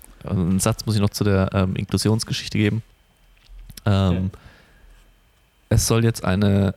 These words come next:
Speaker 1: Working Group geben im nächsten, Laufe der <laughs> nächsten zwölf Monate, die dieses Thema weiter,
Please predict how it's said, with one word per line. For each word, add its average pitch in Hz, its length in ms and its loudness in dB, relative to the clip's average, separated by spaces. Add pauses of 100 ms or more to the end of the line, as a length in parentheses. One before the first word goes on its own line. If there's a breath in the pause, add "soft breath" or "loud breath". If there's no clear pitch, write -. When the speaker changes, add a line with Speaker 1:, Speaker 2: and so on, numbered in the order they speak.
Speaker 1:
Working 107 360 2
Group - 280 -2
geben 101 420 0 (760)
im 104 100 0
nächsten, 104 320 -2
Laufe 104 260 0
der 110 120 4
<laughs> - 120 4
nächsten - 300 2 (160)
zwölf - 580 -4
Monate, 107 520 0 (580 loud breath)
die 95 440 0 (360 soft breath)
dieses 90 260 -6
Thema 87 340 2
weiter, 90 540 -2